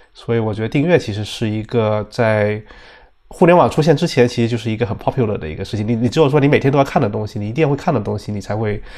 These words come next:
花钱去订阅它一年，通过邮局去每年的秋天去选那个邮发代号，然后去填那个表格，然后去说，“哎，我每周都要收到这份东西。”当然很，很具体的，有一些更，你更喜欢看的东西，你不会订阅，是因为邮局太慢了。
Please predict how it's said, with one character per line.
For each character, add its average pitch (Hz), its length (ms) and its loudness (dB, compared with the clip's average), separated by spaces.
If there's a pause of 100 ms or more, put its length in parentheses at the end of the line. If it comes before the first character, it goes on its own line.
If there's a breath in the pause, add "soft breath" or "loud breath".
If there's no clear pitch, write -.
(200 loud breath)
花 123 220 2
钱 101 280 -4
去 107 520 -4
订 123 160 4
阅 120 60 6
它 113 140 0
一 143 120 0
年， 104 360 4
通 131 100 2
过 123 100 6
邮 110 120 4
局 110 320 -2
去 110 280 -6 (420 loud breath)
每 123 140 4
年 113 140 4
的 127 80 8
秋 131 180 4
天 131 160 6
去 123 220 0
选 113 220 2
那 117 40 4
个 117 80 4
邮 107 200 2
发 131 200 2
代 123 220 2
号， 117 320 2 (420 loud breath)
然 107 140 -4
后 104 100 0
去 98 80 0
填 107 220 0
那 113 60 2
个 117 100 6
表 101 220 4
格， 101 280 -6
然 104 140 -4
后 104 100 -2
去 104 220 -6
说 101 240 -6
，“哎， 104 160 -6
我 104 100 -4
每 101 140 -4
周 107 160 -2
都 104 80 0
要 110 100 2
收 127 220 0
到 120 260 2 (440 loud breath)
这 - 100 -4
份 101 160 0
东 98 160 -4
西。” - 240 -10 (500 soft breath)
当 127 120 2
然 127 80 4
很， 117 120 2
很 123 160 6
具 185 140 4
体 156 100 4
的， 127 160 8
有 127 140 6
一 - 20 6
些 139 200 4
更， 143 260 4
你 127 80 6
更 190 160 6
喜 - 140 0
欢 117 100 4
看 127 140 2
的 - 20 8
东 123 140 4
西， 127 80 4
你 104 120 2
不 120 140 -2
会 139 100 6
订 135 160 0
阅， 120 120 4
是 117 120 -4
因 120 80 0
为 120 140 4
邮 110 140 -2
局 120 100 0
太 127 140 0
慢 135 180 0
了。 - 180 -6